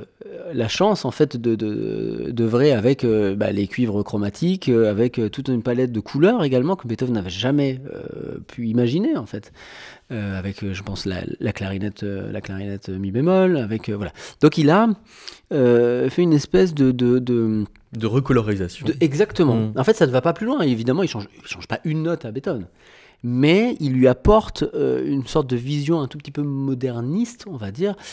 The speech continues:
Speaker 1: Alors ça, euh, vaudra que certains critiques de Vienne à l'époque disent, euh, « La neuvième de Beethoven se portait très bien avant Mahler et la clarinette mi bémol. » Bon.
Speaker 2: Mm.
Speaker 1: Mais en tout cas, il, euh, on peut saluer le geste, disons.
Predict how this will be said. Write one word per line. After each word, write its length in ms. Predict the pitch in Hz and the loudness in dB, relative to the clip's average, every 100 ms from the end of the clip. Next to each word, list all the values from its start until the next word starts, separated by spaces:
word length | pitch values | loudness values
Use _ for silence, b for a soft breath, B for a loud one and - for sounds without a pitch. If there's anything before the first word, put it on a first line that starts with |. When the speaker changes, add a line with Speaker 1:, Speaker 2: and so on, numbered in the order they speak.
| B B | B B
Speaker 1:
Alors 240 | - 92 - | -16 -14 -10
ça, 200 | 113 104 | -8 -6
euh, 140 | 98 | -4
vaudra 360 | 95 104 110 135 | -4 -4 -2 -2
que 120 | 117 | -4
certains 300 | - 98 120 | -6 -4 -4
critiques 360 | - 110 139 123 | -6 -6 -4 -2
de 80 | |
Vienne 220 | 101 131 127 | 0 2 2
à 60 | |
l'époque 320 | 101 117 135 | -2 -2 -2
disent, 280 | 113 147 123 | 0 -2 0
euh, « 520 | 104 101 98 98 104 | -2 -2 -2 -2 -2
La 140 | 113 110 | -2 -2
neuvième 300 | 110 120 117 | 0 0 0
de 60 | |
Beethoven 300 | 101 101 135 | 0 0 0
se 100 | 131 | 0
portait 260 | 117 107 113 | -4 -4 -4
très 160 | - 123 | -2 2
bien 160 | 139 | 2
avant 140 | 117 113 | 4 2
Mahler 280 | 107 110 123 | 2 2 2
et 20 | |
la 100 | 110 | 0
clarinette 420 | 110 101 107 101 | 0 -2 -2 -2
mi 80 | 107 | -4
bémol. » 280 | 95 87 90 - | -4 -6 -10 -16
Bon. 100 | 85 B B B 107 95 135 | -18 B B B -18 -12 -10
Speaker 2:
Mm. 80 | 104 | -6
Speaker 1:
Mais 380 | 117 127 160 170 | 0 6 8 8
en 80 | 156 | 6
tout 100 | 127 | 6
cas, 120 | 175 | 6
il, 340 | 139 113 104 | 6 2 -2
euh, 160 | 98 90 | -4 -8
on 60 | 98 | -10
peut 140 | 120 | -2
saluer 260 | 147 147 143 | 2 2 2
le 80 | 117 | 0
geste, 300 | 113 - - | -4 -10 -14
disons. 180 | 101 | -14